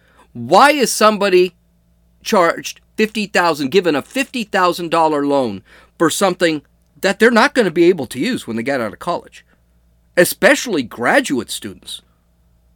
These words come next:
And by the way, when we talk graduate students, I mean graduate students. They, they are the ones that are actually spending, they're the ones that have the highest debt. Not you get a B A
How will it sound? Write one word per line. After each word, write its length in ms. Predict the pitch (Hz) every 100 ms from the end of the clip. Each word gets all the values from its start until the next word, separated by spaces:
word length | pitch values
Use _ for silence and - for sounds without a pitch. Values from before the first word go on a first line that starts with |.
| _ _ _ _ _ -
And 120 | 190
by 120 | 190
the 100 | 185
way, 120 | 175
when 220 | 131 156
we 120 | 160 156
talk 260 | 202 214
graduate 480 | 196 214 220 202 160
students, 320 | - 160 123 -
I 120 | 170
mean 280 | 185 202 160
graduate 460 | 127 156 139 123 -
students. 440 | 127 98 - -
They, 180 | 147 156
they 260 | 127 160 190
are 140 | 214
the 100 | 165
ones 420 | 151 160 147 127
that 140 | 139 131
are 100 | 131
actually 440 | 131 - 131 113
spending, 500 | - 135 127 113 95 - _ _
they're 140 | 143 160
the 80 |
ones 280 | 156 147 127
that 100 | 131
have 200 | 123 110
the 60 | 104
highest 280 | 104 90 -
debt. 240 | 87 - _ _ _ _ _ _
Not 280 | 127 156 160
you 140 | 156
get 140 | 185 185
a 60 |
B 300 | 139 160 156
A 200 | 151 180